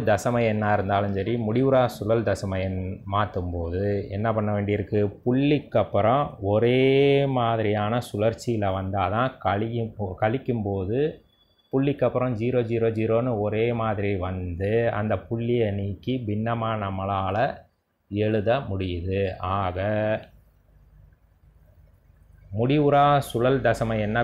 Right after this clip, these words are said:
பின்னமா மாத்தணும்னாலே புள்ளிக்கு அப்புறம் ஒரே மாதிரி சுழற்சியோட வர்ற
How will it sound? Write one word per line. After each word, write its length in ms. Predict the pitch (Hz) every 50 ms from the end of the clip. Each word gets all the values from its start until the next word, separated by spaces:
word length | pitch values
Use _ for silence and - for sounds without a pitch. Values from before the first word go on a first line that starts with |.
| 110 95
பின்னமா 400 | 101 107 110 117 127 123 117 113 107 92 92 95
மாத்தணும்னாலே 1000 | 104 110 - - 117 110 107 101 92 90 90 87 85 87 87 92 98 104 104 107 107 110 113 117 - - _ _ _ _ _ _ _ _ _ _ - - _ _ _ -
புள்ளிக்கு 360 | 135 139 151 160 151 - 143 131
அப்புறம் 320 | - - 139 147 147 135 113 104 107
ஒரே 280 | 113 120 123 131 135 135 135 135 139 139 139 139 135 131
மாதிரி 360 | 127 123 120 117 117 113 113 110 104 104 - - -
சுழற்சியோட 680 | - 113 120 120 113 - - - 113 110 110 117 117 117 107 101 98
வர்ற 180 | 101 104 110